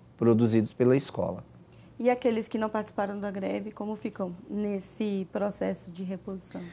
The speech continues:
Speaker 1: Não, aí quem não participou do processo de greve segue com a sua vida no calendário escolar, é, normal. É claro que o calendário escolar, na hora de fazer a, o, o, montar o calendário escolar, nós orientamos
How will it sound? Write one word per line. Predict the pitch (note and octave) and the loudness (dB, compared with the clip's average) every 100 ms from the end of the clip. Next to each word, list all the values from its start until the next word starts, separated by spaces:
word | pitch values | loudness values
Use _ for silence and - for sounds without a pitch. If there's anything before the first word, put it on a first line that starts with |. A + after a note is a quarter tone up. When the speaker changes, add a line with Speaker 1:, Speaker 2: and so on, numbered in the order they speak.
| - - - | -16 -2 6
Speaker 1:
Não, | D3+ | 10
aí | B2+ E3 G#3+ | 12 12 10
quem | - A#3+ | 8 8
não | A#3 G#3+ | 10 12
participou | F#3 F3+ - C#3+ - A#2+ A2 | 12 10 4 0 6 8 10
do | A#2+ | 8
processo | - B2 A2+ G#2+ G#2+ | 8 8 8 6 6
de | C#3 | 6
greve | D3 C#3+ E3 F3 | 10 12 12 8
segue | - D#3 E3 D#3+ F3+ F#3 E3+ - | 10 12 12 10 8 10 10 8
com | C#3+ | 6
a | C#3 | 6
sua | - C3+ A#2+ | 8 8 8
vida | A2+ A#2+ C3 D3 D3 - | 8 8 10 10 10 10
no | C3 E3 | 8 10
calendário | - C3 A#2+ G#2+ G#2 | 12 12 12 12 12
escolar, | - - C3 A#2+ A#2 C#3 E3 - - - - | 6 8 12 12 12 12 8 -4 -20 -16 4
é, | A#2+ A#2+ A#2+ A#2 A2+ A2 G#2+ G2+ A2+ | 10 12 12 12 12 12 10 6 4
normal. | A#2+ B2 D3+ F3 A#2 F#2 D#2 - - - | 8 10 10 10 10 8 6 -4 -6 0
É | A#2+ | 10
claro | D3+ D#3+ F3+ | 12 12 12
que | F3+ B2+ | 10 8
o | B2+ F3+ | 10 8
calendário | F#3 D#3 B2+ A2 G#2 | 10 10 12 12 10
escolar, | - - G2 A#2+ B2+ | 4 2 8 12 12
na | A2 A2 | 10 10
hora | B2 A#2+ | 10 8
de | A2 G#2 | 4 2
fazer | A2+ G#2 G2+ G2 F2+ F#2 | 6 6 6 4 2 0
a, | F#2 F#2 | 0 0
o, | F2+ F#2 G2 - - | 0 -2 -4 -8 -6
o, | F#2 F2+ G2 - - - | -2 -2 -4 -8 -10 4
montar | A2 A2 G2 C3+ C#3 G2+ - | 6 8 10 12 12 12 8
o | - | -4
calendário | F#2 G#2 G2 F#2+ | 0 2 2 0
escolar, | F#2 G2+ A2 | 0 6 8
nós | A2+ A#2+ C3 | 8 8 8
orientamos | D3 C3 B2 - G#2 G#2 A2+ E3 F3+ | 8 8 6 6 4 6 6 4 2